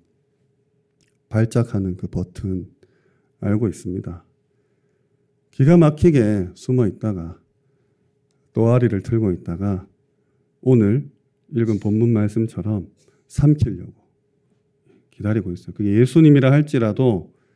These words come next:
그렇게 공격하고 있습니다. 그래서 오늘 정말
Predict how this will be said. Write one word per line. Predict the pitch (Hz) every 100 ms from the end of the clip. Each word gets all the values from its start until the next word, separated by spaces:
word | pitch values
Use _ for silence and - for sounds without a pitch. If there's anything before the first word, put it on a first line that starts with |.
| _ _
그렇게 | _ - 110
공격하고 | 110 113 107 104 - 120 120
있습니다. | 98 - 90 92 82 80 - _ _ _ _ _ _ _
그래서 | - 110
오늘 | 107
정말 | 98 110 135 135 -